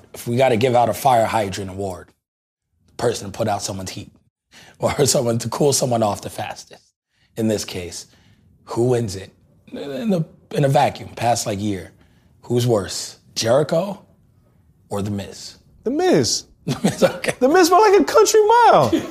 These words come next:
Speaker 1: <laughs>
Speaker 2: Yo, I don't even know if this is The Miz's fault
Speaker 1: Just an
Speaker 2: anymore, but
Speaker 1: ice
Speaker 2: ev-,
Speaker 1: box.
Speaker 2: everything he's been with has been bad. It's just bad. You got Jonah Rock, you had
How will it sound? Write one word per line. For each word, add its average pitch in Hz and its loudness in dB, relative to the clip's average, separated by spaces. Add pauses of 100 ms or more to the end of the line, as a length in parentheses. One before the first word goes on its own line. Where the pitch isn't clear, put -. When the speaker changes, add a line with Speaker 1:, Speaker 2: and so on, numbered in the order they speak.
(140)
Speaker 1:
<laughs> - -6
Speaker 2:
Yo, 202 6 (800)
I 233 6
don't 302 6
even 294 6
know 262 6
if 220 4
this 202 2
is 185 0
The 170 6
Miz's 190 4
fault 262 4
Speaker 1:
Just 185 6
an 165 6
Speaker 2:
anymore, 143 6
but 135 6
Speaker 1:
ice - 0
Speaker 2:
ev-, 226 6
Speaker 1:
box. - -4
Speaker 2:
everything 294 4
he's 214 4
been 143 2
with 320 4
has 165 4
been 110 -2 (140)
bad. 123 0 (800)
It's 180 4
just 240 0
bad. 175 4 (840)
You 147 2
got 127 6
Jonah 190 6
Rock, 170 6
you 143 2
had 123 6